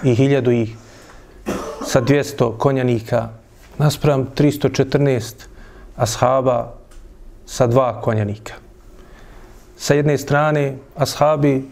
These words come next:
nisu imali kako treba odjeću, a sa druge strane, mušrici došli su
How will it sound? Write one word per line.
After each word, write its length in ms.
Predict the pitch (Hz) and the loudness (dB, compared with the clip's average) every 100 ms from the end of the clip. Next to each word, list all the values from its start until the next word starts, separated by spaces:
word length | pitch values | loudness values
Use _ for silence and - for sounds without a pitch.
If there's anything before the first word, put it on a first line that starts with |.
| - | -2
nisu 280 | 151 151 156 | 2 2 2
imali 260 | 151 143 | 2 0
kako 280 | 135 147 147 | 0 -2 -2
treba 280 | - 147 135 | 0 2 2
odjeću, 520 | 151 165 156 - 139 135 - - - - - - | 2 2 0 -2 -4 -4 -14 -20 -20 -20 -20 -8
a 80 | 113 | -4
sa 160 | - 127 | 0 2
druge 280 | 151 143 | 4 4
strane, 600 | 131 131 135 147 143 127 110 - - - - - - - - - - | 2 0 0 2 0 -2 -8 -20 -20 -20 -20 -20 -20 -20 -20 -12 0
mušrici 600 | 143 143 143 139 127 120 - - | 2 2 0 2 0 -2 -4 0
došli 320 | 135 131 131 | 0 2 0
su 280 | - 131 | 2 0